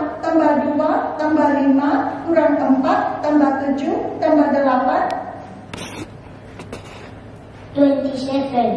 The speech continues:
Speaker 1: Twenty-seven, very good. Oke. Eh,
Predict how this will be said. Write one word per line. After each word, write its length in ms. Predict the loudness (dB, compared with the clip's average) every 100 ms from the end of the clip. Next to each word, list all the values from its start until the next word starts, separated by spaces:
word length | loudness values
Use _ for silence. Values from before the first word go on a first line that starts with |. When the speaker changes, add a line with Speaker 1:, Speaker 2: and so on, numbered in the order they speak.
| -4 -10 -6
Speaker 1:
Twenty-seven, 800 | 2 4 4 0 2 2 2 0 -2
very 320 | -4 -4 -4 -2
good. 220 | 0 0 -2 -6 -6 -4
Oke. 320 | 0 2 4 2 0 -4 -6 -8 -10 -8 -6 -6 -6 -6 -4 -2 -2 -2 -4 -2 -2 0
Eh, 200 | 0